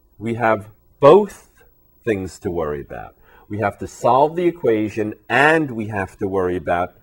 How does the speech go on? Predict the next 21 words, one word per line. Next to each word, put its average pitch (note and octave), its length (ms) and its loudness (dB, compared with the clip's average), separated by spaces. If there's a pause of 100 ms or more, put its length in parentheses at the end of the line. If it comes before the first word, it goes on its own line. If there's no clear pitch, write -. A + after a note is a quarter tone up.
(200)
the F2 80 -12
denominator E2 920 -8
equaling D2 560 -16
zero. F#2 460 -8 (760)
So - 400 -4 (240)
let's - 320 -6
worry A2 360 2
about G2 340 -4
the F2 60 -14
first - 480 -2
first, - 680 -10 (320)
the F#2+ 60 -16
first - 520 -8
situation. D2+ 720 -14 (440)
When E3+ 400 6
is C3+ 220 -6
a B2+ 60 -4
fraction B2+ 1000 -4 (580)
equal G2+ 360 -8
to F#2+ 180 -12
zero? E2 540 -6